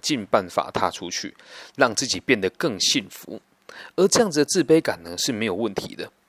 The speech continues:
可是有些人啊，失去了这个往前走的勇气，也不能接受这个状况会因为现实中的努力而有所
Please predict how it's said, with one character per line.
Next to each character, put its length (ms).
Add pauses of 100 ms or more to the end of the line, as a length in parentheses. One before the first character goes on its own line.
(340)
可 100
是 140
有 200
些 240
人 240
啊， 180
失 300
去 240
了 160
这 140
个 80
往 340
前 320
走 200
的 80
勇 240
气， 260 (580)
也 220
不 200
能 220
接 240
受 300
这 140
个 260 (240)
状 300
况 280
会 220
因 180
为 140
现 240
实 140
中 160
的 60
努 260
力 120
而 140
有 240
所 260